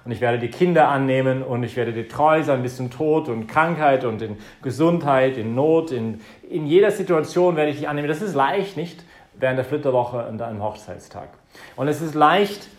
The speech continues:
sich in der Uni einzuschreiben, nicht? Aber schwierig wird's, wenn ich beginne,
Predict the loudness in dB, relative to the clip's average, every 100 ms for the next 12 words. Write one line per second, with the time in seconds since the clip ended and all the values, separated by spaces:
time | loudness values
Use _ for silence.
0 | -20 -10 -4 -2 0 0 0 0 0 0
1 | -2 -6 -2 -2 -2 -8 -14 -12 -8 -6
2 | -6 -8 -4 -2 0 0 -2 -4 -8 -8
3 | -8 -8 -6 -6